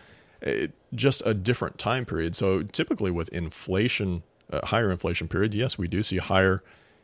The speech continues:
interest rates that go along with that. We haven't got there yet because in general, things are still really, really low, and we have had a very short-term,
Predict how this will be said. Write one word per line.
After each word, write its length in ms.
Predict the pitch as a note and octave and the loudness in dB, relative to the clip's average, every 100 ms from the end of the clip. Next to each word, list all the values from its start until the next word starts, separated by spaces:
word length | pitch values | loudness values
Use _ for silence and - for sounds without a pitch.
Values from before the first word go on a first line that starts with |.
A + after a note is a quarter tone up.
| _ | _
interest 340 | - C3 A2 - | -4 2 2 4
rates 200 | E2+ - | 2 2
that 120 | D#2+ | -2
go 140 | F#2 | 2
along 320 | F2+ E2+ D#2+ F2 | 2 4 2 2
with 160 | B2+ | 0
that. 280 | - C#2+ D#2 | 2 2 0
We 280 | G#2 G2+ F2+ A2 _ _ _ _ - | -4 -4 -4 -8 _ _ _ _ -10
haven't 320 | - E3 D#2 | 0 0 0
got 200 | - G3 | -2 0
there 140 | D3 D#2+ | 2 2
yet 180 | E2 | 0
because 360 | F#2+ G2 F#2 - _ _ _ - _ _ _ _ _ _ _ | 0 0 0 -2 _ _ _ -20 _ _ _ _ _ _ _
in 140 | A2 | 0
general, 580 | G2+ D#3+ G#3+ F2+ E2 F#2+ - _ _ _ _ | 2 4 4 4 2 -2 -8 _ _ _ _
things 220 | G#3+ B2+ | 0 2
are 40 | |
still 360 | F2 - C3+ G#2+ | 0 2 4 4
really, 400 | F#2 G#2 A#2+ G#2 | 4 4 6 6
really 280 | F#2 F2+ F2 | 6 2 2
low, 240 | G2+ C3 | 2 4
and 80 | F2+ | 2
we 120 | F2+ | 2
have 160 | F#2 F#2+ | 0 0
had 180 | E2 F#2 | 0 0
a 40 | |
very 220 | F2 F2 | 0 0
short-term, 760 | E2+ - A2+ - - G2 F2+ | -2 -2 -2 -2 -4 -2 -2